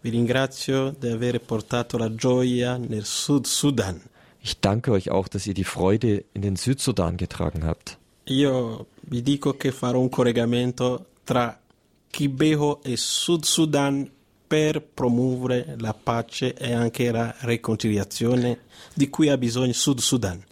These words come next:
Speaker 2: Ich, äh, s-, verspreche euch, ich werde eine Verbindung zwischen Kibeo und dem Südsudan organisieren, dass zum Südsudan diese Botschaft des Friedens kommt.
Speaker 1: Vi dico mille grazie di aver dato un sorriso oggi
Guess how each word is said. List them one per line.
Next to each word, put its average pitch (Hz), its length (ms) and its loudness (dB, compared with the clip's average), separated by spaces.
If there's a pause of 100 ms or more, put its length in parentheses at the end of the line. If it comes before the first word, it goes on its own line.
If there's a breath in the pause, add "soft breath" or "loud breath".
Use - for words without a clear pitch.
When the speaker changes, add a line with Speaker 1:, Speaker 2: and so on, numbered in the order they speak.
(200)
Speaker 2:
Ich, - 400 -2
äh, 101 220 6
s-, - 320 -8
verspreche 107 540 2
euch, 101 160 2
ich 98 140 -6
werde 104 180 2
eine 98 160 2
Verbindung 107 580 2
zwischen 95 580 0
Kibeo 101 520 2
und 98 160 -4
dem 98 100 0
Südsudan 90 840 0
organisieren, 95 840 2 (560 loud breath)
dass - 320 2 (260)
zum 135 280 2
Südsudan 95 600 0
diese 92 240 -2 (140)
Botschaft 113 460 0
des - 100 -4
Friedens 95 460 -2
kommt. - 460 -4 (680 soft breath)
Speaker 1:
Vi 113 80 -6
dico 123 260 0
mille 127 260 4
grazie 135 440 0
di 127 80 0
aver 131 340 0
dato 139 440 -2
un 139 100 2
sorriso 139 720 2
oggi 107 760 0